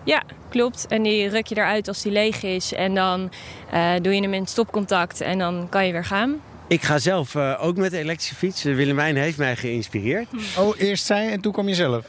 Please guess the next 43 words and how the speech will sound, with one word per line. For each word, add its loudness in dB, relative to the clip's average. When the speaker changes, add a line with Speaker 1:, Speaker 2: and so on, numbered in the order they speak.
Speaker 2:
Absoluut, 0
absoluut. -2
En, 0
eh, 0
ik -2
haal 2
dan -2
ook -2
echt, -4
eh, 2
een 0
rij 2
met 0
auto's -2
in. -4
Het 2
is 0
zelfs 4
zo 2
dat 0
wij, 2
als -4
wij 2
op 0
maandag 0
en -4
donderdag, 0
dan -4
beginnen 0
wij 2
eerder 0
met -2
een -2
meeting. -2
En 4
ik -2
moet, -2
eh, 4
mijn 0
zoontje -2
naar -2
school -2
brengen. -4